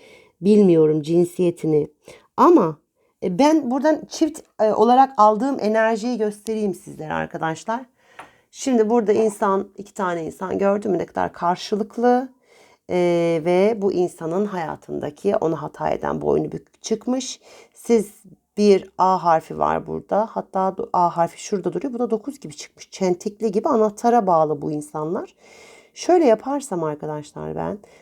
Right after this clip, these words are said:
bak ayağının altındaki zaten hançeri de belli. Şöyle yaparsam iki kişiyi görüyorsunuz değil mi? Bir ipteler ve geleceğe doğru ilerliyorlar. Yani senin sevgilin yoksa da olacak. E, ve ortak noktada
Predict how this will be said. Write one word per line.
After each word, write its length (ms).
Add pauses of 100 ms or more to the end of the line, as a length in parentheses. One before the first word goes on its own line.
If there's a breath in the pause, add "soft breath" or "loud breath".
(160 soft breath)
bak 180
ayağının 360
altındaki 680
zaten 280
hançeri 460
de 180
belli. 380 (440)
Şöyle 320
yaparsam 580
iki 180
kişiyi 320
görüyorsunuz 520
değil 120
mi? 100
Bir 220
ipteler 560
ve 80
geleceğe 540
doğru 180
ilerliyorlar. 800
Yani 340
senin 260
sevgilin 580
yoksa 360
da 80
olacak. 460 (640 soft breath)
E, 240
ve 240
ortak 460
noktada 560